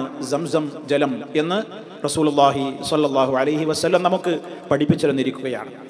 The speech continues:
അതിൻ്റെ ഉത്ഭവ ചരിത്രം നമ്മൾ വിശദമായി പറയേണ്ടതില്ല. മഹതിയായ ഹാജറ റളിയല്ലാഹു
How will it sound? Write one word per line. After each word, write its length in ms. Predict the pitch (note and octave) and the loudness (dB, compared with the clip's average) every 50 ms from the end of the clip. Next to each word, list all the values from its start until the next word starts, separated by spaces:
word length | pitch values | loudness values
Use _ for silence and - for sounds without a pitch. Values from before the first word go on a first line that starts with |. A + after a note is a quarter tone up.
| - - - - - - - - D#3+ | -18 -18 -18 -20 -20 -6 0 2 4
അതിൻ്റെ 260 | E3+ A3+ A3+ A3 G#3+ G#3 | 4 6 8 8 8 8
ഉത്ഭവ 260 | G3+ G#3 G#3+ F#3+ A#3 A#3+ A3+ A3 | 8 8 8 8 8 8 6 6
ചരിത്രം 320 | G#3 G#3+ B3 - A#3 A#3 A3 | 4 4 4 4 4 4 4
നമ്മൾ 180 | A3+ G#3+ G3+ G3+ F#3 E3+ - G3 | 4 6 6 4 4 4 0 -2
വിശദമായി 580 | E3 - - G3 G3+ G3+ G3 F#3+ F3+ F3 F3+ F3+ F3 - | 0 2 6 6 6 8 8 6 6 4 4 2 2 4
പറയേണ്ടതില്ല. 560 | D#3 D#3+ E3 E3 E3 E3 D#3+ D3+ D3 C#3+ C#3+ C#3 A#2+ - D3 C3+ - - D3+ - C#3 | 4 6 6 4 4 4 4 2 4 4 4 4 2 0 -4 -10 -12 -12 -6 -4 0
മഹതിയായ 380 | C#3 F3 E3+ F3 E3 D#3+ D#3+ D#3+ D#3 D3 | 2 4 4 6 8 8 8 6 6 6
ഹാജറ 280 | D#3 E3+ D#3+ E3+ D#3+ D#3+ D#3 E3 E3 - D3+ | 4 6 6 6 6 6 6 4 2 0 2
റളിയല്ലാഹു 440 | D3 E3 E3+ F3+ E3+ D#3+ D3+ D3 | 4 4 4 4 6 6 4 4